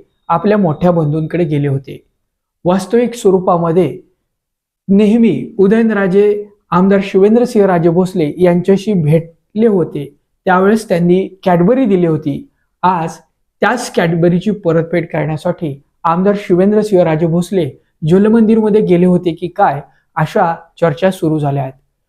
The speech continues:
वास्तविक आगामी विधानसभा निवडणुकीच्या पार्श्वभूमीवरती जलमंदिरच्या गणरायाला साकड घालण्यासाठी आमदार शिवेंद्रसिंह राजे भोसले यांनी आपल्या मोठ्या बंधूंची भेट घेतली.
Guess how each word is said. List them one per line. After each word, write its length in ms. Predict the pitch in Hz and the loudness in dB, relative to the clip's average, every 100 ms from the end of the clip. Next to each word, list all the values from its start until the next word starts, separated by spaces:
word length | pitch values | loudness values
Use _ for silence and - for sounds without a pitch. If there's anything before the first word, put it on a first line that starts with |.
| _ - | _ -2
वास्तविक 680 | 180 180 240 185 160 - _ _ - | -2 0 0 0 -2 -8 _ _ -4
आगामी 440 | 175 196 214 233 | -2 0 0 0
विधानसभा 640 | 180 170 180 180 175 180 196 - _ _ _ _ _ - | 0 0 0 0 0 0 -2 -10 _ _ _ _ _ 0
निवडणुकीच्या 720 | 180 190 226 226 220 208 208 | 4 4 4 2 0 0 0
पार्श्वभूमीवरती 1300 | 185 170 160 175 160 165 170 165 220 226 156 135 - _ _ _ _ 156 | 0 -2 0 -2 0 0 0 0 0 0 -4 -4 -14 _ _ _ _ 0
जलमंदिरच्या 760 | 208 226 226 220 226 208 240 233 | 2 2 2 2 0 0 -2 0
गणरायाला 760 | 180 170 170 170 165 170 190 | 0 2 2 4 4 2 0
साकड 480 | 214 - 180 143 226 | -2 -6 -6 -2 0
घालण्यासाठी 840 | 220 165 160 151 175 170 165 135 - _ _ - | 0 0 -2 -6 -8 -6 -6 -6 -14 _ _ -2
आमदार 300 | 180 202 226 | 0 0 -2
शिवेंद्रसिंह 640 | 220 185 180 175 175 180 170 | -2 0 2 2 0 0 0
राजे 260 | 156 156 | 0 0
भोसले 460 | 170 190 196 202 131 - _ _ | 0 -2 -2 -4 -4 -8 _ _
यांनी 420 | 175 202 220 165 147 - _ | 2 2 2 -2 -6 -12 _
आपल्या 320 | 160 180 214 | -4 -2 0
मोठ्या 320 | 208 165 185 | 0 -2 -2
बंधूंची 540 | 175 160 156 156 160 220 | -2 -2 -4 -6 -6 -6
भेट 260 | 156 151 | -4 -4
घेतली. 440 | 147 143 143 151 | -4 -6 -6 -10